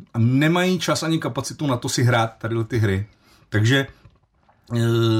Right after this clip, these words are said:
není to úplně tak jednoduchý a neběží to třeba tak hladce, jako to běželo,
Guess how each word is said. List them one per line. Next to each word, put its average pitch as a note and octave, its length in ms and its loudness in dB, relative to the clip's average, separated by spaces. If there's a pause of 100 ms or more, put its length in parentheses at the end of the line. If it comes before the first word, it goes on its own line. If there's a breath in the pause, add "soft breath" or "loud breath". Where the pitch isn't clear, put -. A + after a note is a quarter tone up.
(260)
není C#3 300 2
to - 80 -2
úplně G#3 180 -2
tak F#3 140 -2
jednoduchý A#2 640 -4
a B2+ 80 -4
neběží D3+ 420 -2
to E3 120 -4
třeba D#3+ 260 -6
tak D#3+ 140 -6
hladce, C#3+ 260 -4
jako C3 200 -8
to - 100 -12
běželo, C3 500 -2